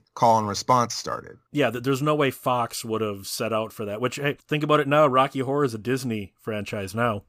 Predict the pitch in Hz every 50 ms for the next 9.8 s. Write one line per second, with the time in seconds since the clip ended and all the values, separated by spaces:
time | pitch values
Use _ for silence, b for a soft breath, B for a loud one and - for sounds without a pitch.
0 | _ - - 120 123 110 92 92 120 120 113 98 98 104 107 - 127 - - -
1 | - 151 143 139 139 120 143 139 151 143 127 - - 139 139 - 143 135 - 160
2 | 151 147 147 135 120 117 101 127 127 110 131 123 113 - 131 127 135 127 - 139
3 | 139 160 - - - - _ _ - - 107 117 - - 135 131 131 - - 131
4 | 131 127 127 - - 143 127 113 110 - - - 104 - 110 - - 85 104 131
5 | - - - - 101 92 110 110 92 76 80 104 117 123 127 - - 143 131 123
6 | 120 107 92 110 117 117 123 120 110 123 104 95 92 85 80 82 80 82 - -
7 | - - - - _ 147 147 147 156 131 147 151 156 143 - 208 240 277 254 220
8 | - 190 185 165 - 151 - - 165 151 131 131 123 90 117 120 113 120 117 127
9 | 120 110 107 110 98 95 87 73 87 92 95 - - 110 104 -